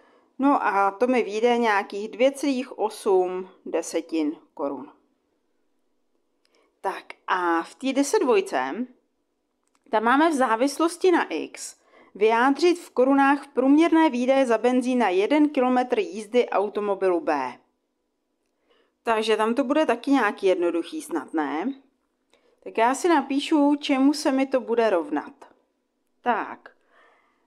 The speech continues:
automobil B spotřebuje o x litrů benzínu méně než automobil A. Automobil A spotřebuje sedm litrů benzínu na sto kilometrů,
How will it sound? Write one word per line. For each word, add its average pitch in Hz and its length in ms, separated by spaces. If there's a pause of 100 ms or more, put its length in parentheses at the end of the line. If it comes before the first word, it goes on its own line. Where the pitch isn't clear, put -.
(140)
automobil 339 580
B 151 380 (460)
spotřebuje 185 1160 (180)
o - 180
x - 340
litrů 294 380
benzínu 247 540
méně 196 460
než 220 260
automobil 196 720
A. 165 400 (460)
Automobil 349 720
A 175 320
spotřebuje 240 800
sedm 220 480
litrů 220 320
benzínu 208 500
na 190 120
sto 190 200
kilometrů, 170 880